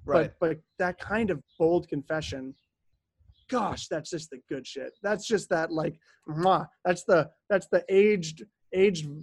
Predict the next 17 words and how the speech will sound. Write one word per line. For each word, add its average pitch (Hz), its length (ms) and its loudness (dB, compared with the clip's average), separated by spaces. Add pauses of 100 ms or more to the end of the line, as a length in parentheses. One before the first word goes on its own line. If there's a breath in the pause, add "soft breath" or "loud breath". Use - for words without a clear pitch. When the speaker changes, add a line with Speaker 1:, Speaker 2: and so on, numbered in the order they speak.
Speaker 2:
whiskey 160 560 2
of, 139 500 -4 (100)
of 143 140 -6
church 175 360 -4
life, 135 380 -8
is 143 220 -6
Speaker 1:
Yeah, 156 100 -2
Speaker 2:
that 151 140 -2
Speaker 1:
for 131 100 -16
sure. 135 240 -8
Speaker 2:
ancient 185 680 0
goodness, 147 640 -2
that 156 260 -4
here's 170 360 0
confession, 139 680 -8
here's 151 260 -6
vulnerability, 135 840 -8